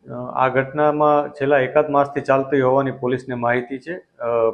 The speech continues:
પોલીસને ગઈકાલે જ્યારે ઇન્ફોર્મેશન મળી એટલે પોલીસ ત્યાં પહોંચી હતી અને આ રેડ કરી હતી. આ ઘટનામાં આ લોકો મોબાઈલ દ્વારા ફોટો શેર કરી અને પોતાના જે કસ્ટમર હતા એને બોલાવતા હતા અને એ રીતના આખું રેકેટ ચાલતું હતું. પોલીસ આમાં ઊંડાણપૂર્વક તપાસ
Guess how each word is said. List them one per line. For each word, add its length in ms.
પોલીસને 360
ગઈકાલે 380
જ્યારે 240
ઇન્ફોર્મેશન 540
મળી 220
એટલે 300
પોલીસ 300
ત્યાં 160
પહોંચી 340
હતી 160
અને 320
આ 80
રેડ 280
કરી 240
હતી. 240
આ 160
ઘટનામાં 760
આ 60
લોકો 500
મોબાઈલ 460
દ્વારા 400
ફોટો 600
શેર 200
કરી 360
અને 240
પોતાના 440
જે 280
કસ્ટમર 480
હતા 300
એને 120
બોલાવતા 420
હતા 240
અને 160
એ 100
રીતના 360
આખું 240
રેકેટ 280
ચાલતું 400
હતું. 200
પોલીસ 300
આમાં 340
ઊંડાણપૂર્વક 600
તપાસ 260